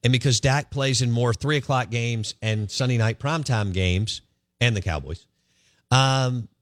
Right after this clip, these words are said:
that's what you get. But Jerry's a circus. What Kellen's t-, you don't have to be a rocket scientist, which I'm not, to understand exactly what Kellen Moore is saying about Prescott. And Cole Beasley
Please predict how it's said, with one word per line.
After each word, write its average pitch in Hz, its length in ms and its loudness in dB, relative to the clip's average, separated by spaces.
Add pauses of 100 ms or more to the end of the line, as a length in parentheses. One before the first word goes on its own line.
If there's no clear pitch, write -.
(340)
that's 156 200 -2
what 165 140 -4
you 147 80 -4
get. 156 240 0
But 135 100 0
Jerry's 180 400 0
a 156 60 0
circus. 202 500 0
What 185 240 -2
Kellen's 180 500 0
t-, 127 360 -10 (300)
you 175 160 4
don't 233 180 2
have 190 220 0
to 147 80 -4
be 135 320 0
a 120 100 0
rocket 131 380 0
scientist, 98 520 0
which 92 140 -8
I'm 151 180 0
not, 76 300 -6 (540)
to - 80 2
understand 160 520 0
exactly 131 600 2
what 127 260 2
Kellen 131 320 0
Moore 110 400 -2 (120)
is 107 120 4
saying 123 380 4
about 90 240 0
Prescott. 78 420 -2 (1600)
And 127 180 4
Cole 196 320 4
Beasley 113 720 0